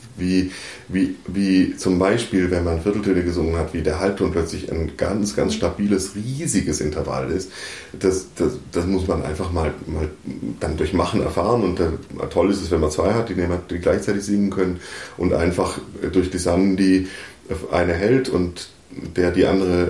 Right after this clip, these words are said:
bewegt sich davon weg und genießt wirklich diese Vierteltonreibung und genießt die Halbtonruhe sozusagen, die dann wirklich riesig ist, wo man immer denkt, „Oh, ein Halbton, das ist doch ein kleines Intervall.“ Nee, ist es nicht.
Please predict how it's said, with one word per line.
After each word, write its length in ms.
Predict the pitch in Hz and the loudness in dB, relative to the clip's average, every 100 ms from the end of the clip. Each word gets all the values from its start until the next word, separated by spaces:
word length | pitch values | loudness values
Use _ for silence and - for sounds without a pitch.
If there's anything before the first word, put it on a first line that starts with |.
| - | 0
bewegt 260 | 85 92 95 | 2 2 2
sich 140 | 85 | -2
davon 240 | 80 85 95 | -6 -2 2
weg 280 | 123 123 - | 2 0 -2
und 200 | 85 82 | -4 -2
genießt 580 | 90 107 104 - - | 2 2 2 -2 -4
wirklich 240 | 90 87 82 | -4 -4 -6
diese 220 | 80 85 | -6 -2
Vierteltonreibung 800 | 120 117 104 98 92 90 90 90 | -2 0 2 2 2 2 2 2
und 120 | 82 | -2
genießt 260 | 82 80 82 | -4 -4 -2
die 80 | 90 | 2
Halbtonruhe 1600 | 104 101 95 95 - - - - - - 87 104 127 139 110 | 2 2 0 0 -6 -12 -14 -18 -20 -8 -4 0 4 6 6
sozusagen, 720 | 101 90 90 92 90 92 92 | 4 2 2 -4 -4 -4 -2
die 80 | 87 | -2
dann 180 | 90 87 | -2 0
wirklich 360 | 95 95 92 101 | -2 -2 -6 -4
riesig 320 | 127 107 92 | -2 -2 -4
ist, 100 | - | -4
wo 60 | |
man 140 | 85 82 | -2 -2
immer 120 | 82 | -2
denkt, 240 | 82 82 - | -4 -6 -6
„Oh, 40 | |
ein 140 | 92 85 | -6 -6
Halbton, 280 | 92 - 82 | -6 -8 -8
das 140 | - | -10
ist 80 | - | -12
doch 100 | - | -8
ein 60 | 82 | -6
kleines 340 | 82 82 82 | -2 -2 0
Intervall.“ 420 | 80 85 82 82 82 | -2 0 0 0 0
Nee, 180 | 80 80 | 0 0
ist 160 | 78 - | 0 0
es 200 | - - | -2 -2
nicht. 300 | - - | -4 -6